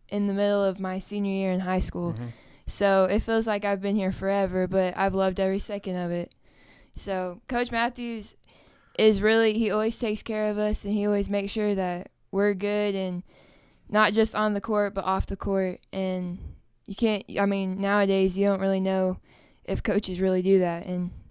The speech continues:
Speaker 1: he's never let any of us down, so.
Speaker 2: Very sincere.
Speaker 1: Yep.
Speaker 2: Uh, you can tell by
Speaker 1: Yep.
Speaker 2: talking to him, being around him. So, and it's great being, uh, you know, a father figure, and you've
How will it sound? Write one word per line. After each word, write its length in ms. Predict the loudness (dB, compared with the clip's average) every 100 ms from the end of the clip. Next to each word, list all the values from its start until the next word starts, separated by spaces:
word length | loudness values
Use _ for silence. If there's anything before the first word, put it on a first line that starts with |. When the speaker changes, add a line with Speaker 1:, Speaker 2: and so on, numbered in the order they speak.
| _ _
Speaker 1:
he's 200 | -6 0
never 240 | 2 4
let 160 | 4 2
any 200 | 0 0
of 100 | 0
us 140 | 0 -2
down, 280 | -2 -2
so. 300 | -2 -2 -2 -4 -10 -4
Speaker 2:
Very 260 | 2 2
sincere. 560 | 2 -4 -2 -2 -2 -6 -6
Speaker 1:
Yep. 200 | 0 0
Speaker 2:
Uh, 160 | 0 -2
you 240 | -4 -6
can 140 | -6
tell 280 | -2 -2 -2
by 200 | -4 -6
Speaker 1:
Yep. 100 | -4
Speaker 2:
talking 320 | 2 2 2 2
to 80 | 6
him, 200 | 6 6
being 140 | 2
around 260 | 0 -2 -4
him. 80 | -6
So, 220 | -4 -4 -8 -8
and 80 | -4
it's 120 | -2
great 260 | 2 0 2
being, 500 | 0 0 -4 -10 -16 -14 -14 -6
uh, 120 | -6 -6 -8 -12 -4
you 100 | -2
know, 80 | -2
a 60 |
father 360 | 0 4 4 2
figure, 460 | 2 2 2 -2
and 200 | -2 -4 -6 -6
you've 100 | -2